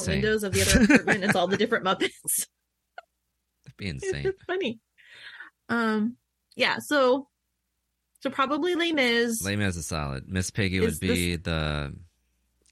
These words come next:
Speaker 1: I don't know her, the prostitute <laughs> character.
Speaker 2: Oh, yeah.
Speaker 1: Which actually
Speaker 2: Um,
Speaker 1: makes sense.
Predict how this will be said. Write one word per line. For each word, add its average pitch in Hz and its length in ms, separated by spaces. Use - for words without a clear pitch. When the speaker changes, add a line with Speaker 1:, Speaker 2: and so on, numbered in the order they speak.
Speaker 1:
I 78 100
don't 71 180
know 69 120
her, 69 240
the - 80
prostitute - 500
<laughs> - 0
character. - 440
Speaker 2:
Oh, 214 320
yeah. 160 360
Speaker 1:
Which - 160
actually 101 260
Speaker 2:
Um, 98 60
Speaker 1:
makes 92 180
sense. 85 500